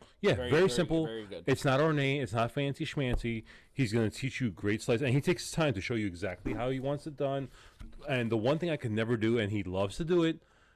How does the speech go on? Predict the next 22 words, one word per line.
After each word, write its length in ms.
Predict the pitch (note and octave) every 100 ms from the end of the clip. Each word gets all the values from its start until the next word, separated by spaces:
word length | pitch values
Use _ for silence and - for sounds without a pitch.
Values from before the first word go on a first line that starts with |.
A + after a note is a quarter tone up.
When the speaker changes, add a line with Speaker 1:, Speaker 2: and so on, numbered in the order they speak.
| _
Speaker 1:
is 160 | C#3 -
Speaker 2:
Right, 100 | -
Speaker 1:
culling. 300 | D3+ A2+ A2+
Speaker 2:
or, 40 |
uh, 120 | A2 G#2
the 140 | A#2
culling. 380 | - C3 A#2 G2+ -
Oh 140 | C3 C3+
my 80 |
Speaker 1:
The 80 | -
Speaker 2:
God, 80 | -
Speaker 1:
cull. 160 | D3+ G2+
Speaker 2:
dude. 100 | G#2+
Speaker 1:
I 100 | C3
can't 320 | - D#3+ D#3+
cull 260 | - E3 C#3+
for 100 | C3
the 80 | A#2+
life 220 | A#2 G#2+
of 80 | F2+
me. 160 | D#2+ - _ - - -
And, 440 | A#2+ A2+ G#2 G2+